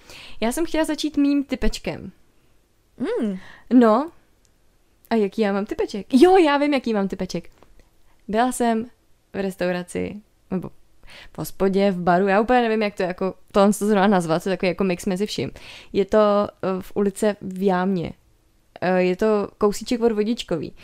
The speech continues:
Speaker 1: Jak chodíme na Buchtičky,
Speaker 2: Mhm.
Speaker 1: tak tohle je ulici vedle, jenom jako fakt vedle toho. A v ulici v Já-, ulice, myslím, že se to jmenuje v Jámě,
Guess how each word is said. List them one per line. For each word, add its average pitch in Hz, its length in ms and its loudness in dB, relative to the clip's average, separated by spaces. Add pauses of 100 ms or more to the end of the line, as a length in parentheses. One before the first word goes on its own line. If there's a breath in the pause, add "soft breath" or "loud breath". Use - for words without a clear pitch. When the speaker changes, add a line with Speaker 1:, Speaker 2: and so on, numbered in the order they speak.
(160 loud breath)
Speaker 1:
Jak 208 180 -2
chodíme 269 280 2
na 240 80 2
Buchtičky, - 500 -4
Speaker 2:
Mhm. 226 320 0
Speaker 1:
tak 233 180 0
tohle 240 160 6 (100)
je 240 140 2
ulici 226 360 0
vedle, 196 280 0 (220)
jenom 185 220 -4
jako 190 180 -2
fakt 240 200 6
vedle 220 260 4
toho. 190 320 0 (580 loud breath)
A 202 360 4
v - 100 4
ulici 247 300 4
v 208 220 -2
Já-, 196 260 4 (400)
ulice, 247 340 2
myslím, 247 240 2
že 247 60 2
se 240 60 -8
to 262 80 0
jmenuje 262 180 6
v 233 40 4
Jámě, 180 580 2